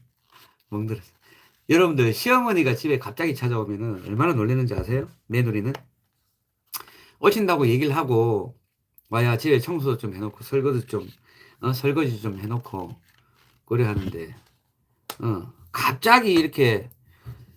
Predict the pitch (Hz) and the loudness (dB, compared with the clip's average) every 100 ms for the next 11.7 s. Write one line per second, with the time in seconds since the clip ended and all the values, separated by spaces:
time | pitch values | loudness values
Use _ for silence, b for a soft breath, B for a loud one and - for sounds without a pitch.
0 | _ - - 185 165 139 117 107 95 - | _ -4 0 2 4 2 2 -2 -4 -12
1 | _ _ - 147 131 131 135 117 104 117 | _ _ -8 0 2 2 -2 -2 -2 -2
2 | 107 92 - 98 101 101 98 98 - 98 | -4 -8 -8 -4 0 0 0 -2 -6 -2
3 | 131 160 185 196 190 170 120 113 120 113 | 0 0 0 -2 -4 0 0 2 0 -2
4 | 113 b b b b b b - 101 107 | -6 b b b b b b -12 -6 -4
5 | 107 104 98 - _ _ _ 202 208 208 | -4 -4 -8 -14 _ _ _ 0 0 -2
6 | - - 180 - - - - - - _ | -4 -6 -12 -12 -18 -18 -20 -20 -20 _
7 | - 185 190 139 151 160 113 113 113 131 | 6 6 8 6 6 4 2 2 0 0
8 | 117 101 101 98 98 - - 135 135 113 | 0 -2 -4 -6 -8 -10 -4 -2 0 0
9 | 117 98 92 92 101 95 - _ _ _ | 0 -4 -6 -8 -10 -10 -16 _ _ _
10 | _ _ _ _ _ _ _ _ _ 123 | _ _ _ _ _ _ _ _ _ 0
11 | 120 113 113 92 104 95 85 | 2 2 0 -4 -8 -12 -14